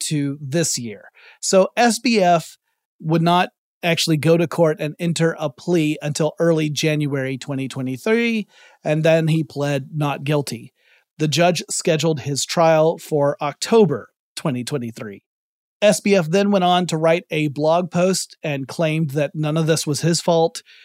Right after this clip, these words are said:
that really the collapse of F T X and Alameda Research were due to, uh, problems in the crypto market in general, and that F T X was overextended, but it wasn't doing anything illegal. Essentially, he was denying everything.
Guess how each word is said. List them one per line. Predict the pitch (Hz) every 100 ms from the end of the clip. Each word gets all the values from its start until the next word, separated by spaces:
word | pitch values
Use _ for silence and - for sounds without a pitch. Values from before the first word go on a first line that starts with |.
| - _ -
that | 151
really | 156 180 180 170
the | 147 143
collapse | 123 147 160 170 -
of | 151 -
F | 165 -
T | 151 156
X | 151 -
and | 147 139
Alameda | 143 143 135 127
Research | 151 147 160 151 -
were | 147 143 135 131 _ _ _ _ - 151 220 -
due | 151 190 208
to, | - 190 175 165 170 - _ 165
uh, | 156
problems | - 196 208 190 165
in | 180
the |
crypto | 151 185 170 165
market | 160 147 143
in | 143
general, | 135 165 127 104 _ _ _
and | 156 156
that | 147 143 139 - _ _ _ _ _ _ _
F | 185 185
T | 208
X | 202 -
was | 175 -
overextended, | 180 160 151 - 311 302 196 156 143
but | 165
it | 165
wasn't | 160 160 175 151
doing | 156 151
anything | 147 147 139 139
illegal. | 139 147 131 113 117
Essentially, | 120 185 175 175
he | 170
was | 147
denying | 123 156 143 147 139
everything. | 127 117 117 120